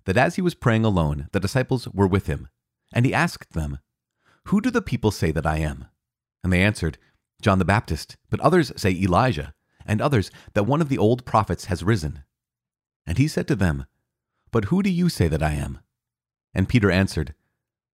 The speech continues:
"The Christ of God." But he charged and commanded them to tell this to no one, saying, "The Son of Man must suffer many things and be rejected by the elders, the chief priests, and scribes,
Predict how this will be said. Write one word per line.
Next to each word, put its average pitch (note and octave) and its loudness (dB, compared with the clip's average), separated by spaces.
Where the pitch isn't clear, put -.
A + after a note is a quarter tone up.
"The - -10
Christ G2+ 0
of E2+ -8
God." F2 0
But F#2+ 0
he G2+ 2
charged A#2+ 0
and F2 -4
commanded G#2 0
them D2+ -4
to - -8
tell D3 -4
this C3 -4
to F#2 -4
no F2+ 4
one, D2 -2
saying, D#2+ -4
"The E2 -4
Son G2 2
of G2 0
Man D#2+ 0
must F2 -2
suffer G#2+ 0
many E2+ 2
things D#2 -4
and F2+ -6
be E2+ 0
rejected A2 -2
by E2+ -2
the - -8
elders, A#2+ 0
the F2+ -4
chief - -2
priests, - -4
and E2+ -6
scribes, D2+ -2